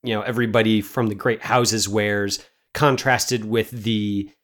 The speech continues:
the veils and the still suits of the Fremen, which are, you know, they're utilitarian in their own way, but they're also, there's a, a, a,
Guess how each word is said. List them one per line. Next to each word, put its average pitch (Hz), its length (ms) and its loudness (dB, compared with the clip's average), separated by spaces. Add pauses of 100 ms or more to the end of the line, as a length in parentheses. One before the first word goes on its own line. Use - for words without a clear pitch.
(120)
the 127 180 0
veils 107 840 2
and 110 220 -6
the 95 40 -4
still 127 400 2
suits 101 440 -2
of 98 140 -10
the 104 60 -8
Fremen, 101 380 0
which 98 220 -4
are, 98 260 -2
you 120 100 -2
know, 98 160 -4 (380)
they're 123 540 6 (100)
utilitarian 175 640 6
in 131 100 6
their 117 160 4
own 120 160 2
way, 123 220 4
but 110 180 -2
they're 120 160 4
also, 120 380 2
there's 123 260 0
a, 101 400 -2 (540)
a, 98 440 0 (200)
a, 117 160 -4